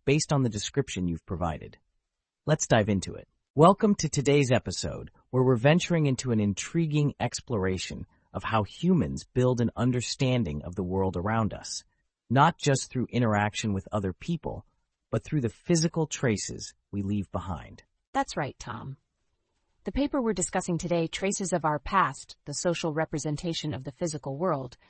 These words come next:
Speaker 2: provides some fascinating insights into how our interaction with the physical environment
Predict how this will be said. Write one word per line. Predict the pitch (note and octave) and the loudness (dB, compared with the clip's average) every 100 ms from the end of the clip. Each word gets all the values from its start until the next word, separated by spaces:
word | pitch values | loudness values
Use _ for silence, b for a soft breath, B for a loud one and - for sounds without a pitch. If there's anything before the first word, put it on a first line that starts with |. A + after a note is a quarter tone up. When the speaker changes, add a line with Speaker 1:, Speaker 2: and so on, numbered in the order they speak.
| b b b | b b b
Speaker 2:
provides | A3 G#3+ B3 G#3 | -2 2 2 0
some | - G#3+ | -4 -2
fascinating | - C4+ - A#3 F#3+ E3 | 0 -2 0 -2 0 0
insights | G3 G#3+ - B2 - - | 0 -2 -4 -8 -10 -6
into | E3+ | -4
how | D#3+ F3+ G3 | -2 0 2
our | G#3 | 2
interaction | F3+ F3+ E3+ D#3 G3 - E3 | 2 -2 0 0 0 -4 -4
with | D3 | -4
the | C#3+ | -8
physical | - E3+ D#3+ D3 | -6 -6 -4 -4
environment | C#3 E3 F#3+ D#3 C#3+ - | 0 2 2 0 -4 -8